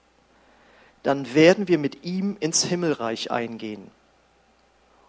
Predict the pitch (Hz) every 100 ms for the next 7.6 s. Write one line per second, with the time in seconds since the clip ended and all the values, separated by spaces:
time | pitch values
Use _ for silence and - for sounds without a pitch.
0 | _ - 120 120 160 - - - - _
1 | - 143 160 147 127 - - 165 - 165
2 | 170 190 185 - - - _ - - -
3 | _ - 135 127 120 123 120 117 135 123
4 | 117 - 131 - 127 143 - 180 175 147
5 | 135 135 135 147 202 - 131 120 120 117
6 | 117 120 - 123 120 - 117 123 - 120
7 | 117 - 123 147 -